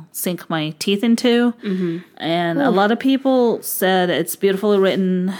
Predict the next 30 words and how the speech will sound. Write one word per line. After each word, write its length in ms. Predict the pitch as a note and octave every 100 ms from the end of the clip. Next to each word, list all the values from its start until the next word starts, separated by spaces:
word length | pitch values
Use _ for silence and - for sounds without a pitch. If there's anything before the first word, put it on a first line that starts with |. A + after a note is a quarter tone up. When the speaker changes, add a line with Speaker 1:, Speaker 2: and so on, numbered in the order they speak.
| -
Speaker 1:
and 560 | - E3+ E3 E3 E3 -
Speaker 2:
It 160 | G3+ -
sounds 320 | D3 D3 -
like 220 | - D3+
it. 160 | - -
Speaker 1:
<laughs> 120 | G#3+
Right. 720 | G#3 C4+ - - C#4 - A3 -
Speaker 2:
Whew. 220 | G4 F4 - -
Speaker 1:
So 120 | -
we're 100 | A3+
Speaker 2:
Yeah. 60 | D#4
Speaker 1:
just 200 | G#3 G3+
gonna 200 | F3+ D#3
get 340 | D#3+ D#3+ D3 - - _ _ _ _ _
goofy 540 | - C#4+ D4+ D#4+ D4+ C#4+
and 220 | A3 A#3
emotional 760 | G#3+ F3 F#3 F#3 F3+ F3 E3+ F3 F#3+
with 180 | F3+
all 200 | D#3+ F#3
these 380 | F3+ F3 F3 -
books 320 | F#3+ F#3 E3+ -
that 100 | E3
we 100 | E3
named 300 | D#3+ D#3+ D#3+
today. 260 | F3+ A#2+ -
Speaker 2:
Pretty 240 | G3+ C4
much, 720 | A#3 G3+ A#3+ E3 C#3+ A2+ -
yeah. 440 | - G3 F#3 E3+ G3 _ _ _ _ _ - - - _ - - C#4
We're 140 |
just 80 | B3+